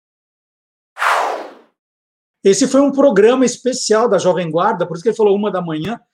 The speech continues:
que era um programa de vinte e quatro horas pra arrecadar agasalhos, era uma campanha do agasalho, então era a turma da Jo-, Jovem Guarda com convidados, tudo isso muito explicadinho, é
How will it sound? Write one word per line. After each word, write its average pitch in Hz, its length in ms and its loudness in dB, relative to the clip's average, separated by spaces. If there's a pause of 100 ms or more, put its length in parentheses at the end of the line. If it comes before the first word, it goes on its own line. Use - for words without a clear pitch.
(200)
que - 80 -6
era 196 100 -2
um 202 40 -6
programa 214 320 -2
de 175 120 -8
vinte 196 260 -8
e - 40 -12
quatro 240 400 -2
horas 185 460 -2
pra 190 160 -4
arrecadar 185 520 -4
agasalhos, 170 720 -4
era 151 100 -6
uma 160 120 -14
campanha 185 400 -10
do 170 80 -6
agasalho, 170 760 -4 (380)
então 190 280 -2
era 190 100 2
a 175 40 0
turma 190 300 -2
da 190 80 4
Jo-, 170 340 -2
Jovem 175 300 -2
Guarda 175 260 -2
com 214 240 -6
convidados, 180 800 -6 (320)
tudo 320 220 0
isso 285 160 -2
muito 294 220 0
explicadinho, 214 800 -4 (640)
é 240 300 4